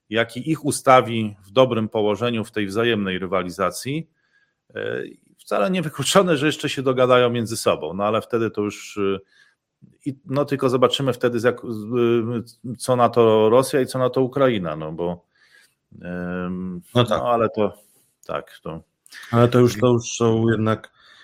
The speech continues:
Speaker 2: jak strasznie by to nie brzmiało, to, to już są jednak, e, no wydaje mi się, że wtedy by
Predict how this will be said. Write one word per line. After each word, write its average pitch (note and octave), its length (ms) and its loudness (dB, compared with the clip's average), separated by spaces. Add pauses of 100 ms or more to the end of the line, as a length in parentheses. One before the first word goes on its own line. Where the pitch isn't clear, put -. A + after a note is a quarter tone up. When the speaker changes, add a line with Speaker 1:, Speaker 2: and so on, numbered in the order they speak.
(200)
Speaker 2:
jak B2 180 2
strasznie A#2+ 400 2
by G#2+ 100 -2
to A2+ 120 -2
nie A2 120 0
brzmiało, G#2+ 400 -2
to, G#2+ 100 -2
to G#2 140 -4
już G#2 180 -4
są G2 180 -6
jednak, G#2 760 -4
e, G#2 400 -4
no G#2 140 -4
wydaje G#2+ 280 0
mi G#2+ 120 -4
się, G2+ 280 -4
że G#2 280 -2 (880)
wtedy A2+ 200 2
by A2+ 260 6